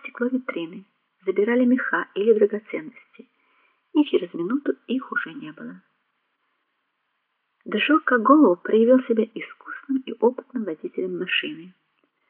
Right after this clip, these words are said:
На бешеной скорости он увозил воров и украденные вещи в безопасное место. Три года они безнаказанно господствовали на нью-йоркских улицах, прежде чем капитан Стеттер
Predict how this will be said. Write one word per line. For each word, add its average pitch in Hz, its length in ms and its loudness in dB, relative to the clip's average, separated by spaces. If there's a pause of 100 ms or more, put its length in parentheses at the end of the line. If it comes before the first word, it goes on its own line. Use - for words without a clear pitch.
(680)
На 247 200 4
бешеной 269 540 6
скорости - 680 2
он 277 280 2
увозил 240 480 6
воров 214 320 8 (300)
и 208 60 -6
украденные 226 600 0
вещи 269 420 -2
в 196 40 -16
безопасное 220 600 -2
место. 175 540 -10 (920)
Три 330 180 6
года 180 460 4
они 185 200 -4
безнаказанно 208 840 0
господствовали 233 760 -2
на 190 80 -6
нью-йоркских 170 580 -8 (120)
улицах, 170 640 -2 (1080)
прежде 262 340 2
чем 262 240 2
капитан 196 480 0 (180)
Стеттер - 540 -4